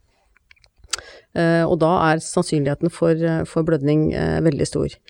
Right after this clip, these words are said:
Eh, på motorsykkel så er det jo sånn typisk det at du da, at oppbremsingen gjør at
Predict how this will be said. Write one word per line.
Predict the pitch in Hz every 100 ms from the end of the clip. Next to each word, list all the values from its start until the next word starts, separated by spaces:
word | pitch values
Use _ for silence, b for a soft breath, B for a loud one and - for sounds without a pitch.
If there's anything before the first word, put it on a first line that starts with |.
| B B B B
Eh, | - 170
på | 170
motorsykkel | 214 202 175 160 - 247 220
så | - 214
er | -
det | 180
jo | 185
sånn | 170
typisk | - 147 - 170
det | 156
at | 143 -
du | 160
da, | 151 147 147
at | 156
oppbremsingen | - - 147 151 - 156 160
gjør | 151 143 147
at | - - -